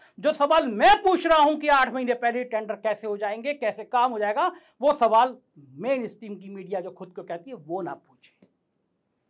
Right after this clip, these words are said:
प्रधानमंत्री परेशान हैं, मुझ जैसे लोगों की जबान बंद नहीं हो पा रही है। प्रधानमंत्री परेशान है कि मुझ जैसे लोगों के खिलाफ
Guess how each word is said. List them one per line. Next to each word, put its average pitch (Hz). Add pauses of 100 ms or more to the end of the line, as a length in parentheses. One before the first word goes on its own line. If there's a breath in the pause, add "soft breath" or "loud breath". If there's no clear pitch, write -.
(840)
प्रधानमंत्री 220
परेशान 196
हैं, 147
मुझ 202
जैसे 208
लोगों 190
की 226
जबान 170
बंद 160
नहीं 127
हो 117
पा -
रही -
है। - (1120)
प्रधानमंत्री 381
परेशान 349
है 349
कि 349
मुझ 330
जैसे 330
लोगों 311
के 320
खिलाफ 294